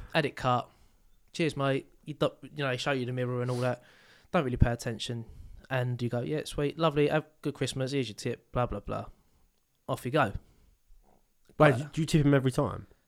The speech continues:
Speaker 1: Uh, no, not every time.
Speaker 2: No, right.
Speaker 1: It's like twenty-six quid.
Speaker 2: Yeah, I, I used to tip him every time
Speaker 1: Yeah, when it
Speaker 2: when
Speaker 1: was
Speaker 2: I
Speaker 1: like
Speaker 2: paid,
Speaker 1: twenty
Speaker 2: like
Speaker 1: quid, I'd give him, like,
Speaker 2: Well,
Speaker 1: oh,
Speaker 2: yeah.
Speaker 1: no, if it was, like, eighteen quid, I'd give him twenty quid. Oh, sorry, that's what
Speaker 2: Yeah,
Speaker 1: I meant.
Speaker 2: yeah,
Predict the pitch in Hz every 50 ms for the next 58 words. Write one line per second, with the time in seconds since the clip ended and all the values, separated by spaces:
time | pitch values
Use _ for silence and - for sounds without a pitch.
0 | _ _ _ _ - 160 160 165 170 135 107 110 127 - - 120 113 107 - -
1 | 95 104 101 101 101 101 101 104 - - - - - - 127 113 - - - -
2 | - - - 110 - - - _ _ _ - 113 110 101 104 107 120 131 180 156
3 | 147 156 151 165 165 135 - - 127 117 - - _ - - 143 107 120 120 120
4 | 107 117 113 - 117 113 110 104 113 - - - 156 151 127 - 170 131 117 113
5 | - 147 123 120 117 113 113 110 107 107 104 147 113 123 170 - - - - -
6 | _ - - 147 139 - 151 147 139 143 143 135 131 127 127 - - - - -
7 | - - - _ _ _ - - _ _ _ _ _ _ _ - 151 127 110 101
8 | 90 85 92 117 170 170 170 175 143 143 143 - - 147 147 156 147 135 156 160
9 | 156 147 147 135 131 120 - 113 107 110 - - 135 135 123 - 127 120 123 113
10 | - - 139 123 117 113 - - - - - - - - - 107 107 104 107 104
11 | 107 104 98 95 92 90 87 92